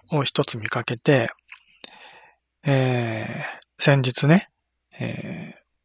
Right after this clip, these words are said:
ー、麻薬関係で逮捕されたという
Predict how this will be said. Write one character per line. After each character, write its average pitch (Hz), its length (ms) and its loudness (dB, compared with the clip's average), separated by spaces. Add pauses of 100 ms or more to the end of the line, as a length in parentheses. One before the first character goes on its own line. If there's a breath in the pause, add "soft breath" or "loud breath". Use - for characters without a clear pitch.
(1080)
ー、 156 60 2
麻 139 80 6
薬 139 480 2
関 135 380 0 (100)
係 120 300 -2
で 113 80 -8
逮 131 320 2
捕 123 180 -6
さ 120 160 2
れ 120 120 0
た - 180 -2
と 147 160 4
い 165 340 8
う 156 80 2